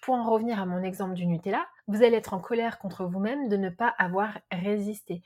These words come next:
donc de ne pas avoir su prendre le pouvoir sur votre état émotionnel. Vous pouvez également être en colère contre vous-même lorsque vous faites quelque chose qui va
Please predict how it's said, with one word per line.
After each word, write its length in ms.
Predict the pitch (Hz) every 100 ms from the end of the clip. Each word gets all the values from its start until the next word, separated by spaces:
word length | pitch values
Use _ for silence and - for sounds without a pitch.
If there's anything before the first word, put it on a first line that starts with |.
| _
donc 380 | 190 226 269 -
de 140 | 185 190
ne 100 | 196
pas 220 | 190 202
avoir 240 | 196 196
su 160 | - 190
prendre 360 | - 233 214 190
le 100 | 175
pouvoir 460 | - 240 226 233
sur 100 | -
votre 240 | 208 190 -
état 220 | 208 220
émotionnel. 560 | 214 202 - 180 190 - _ _ -
Vous 60 |
pouvez 220 | 214 262 330
également 360 | 294 262 254
être 220 | 240 220
en 60 | 190
colère 320 | - 202 202
contre 240 | 202 180 185
vous-même 320 | 190 285 330
lorsque 260 | 220 -
vous 100 | 220
faites 200 | 202 220
quelque 260 | - 226 214
chose 220 | 208 294
qui 160 | - 208
va 160 | 226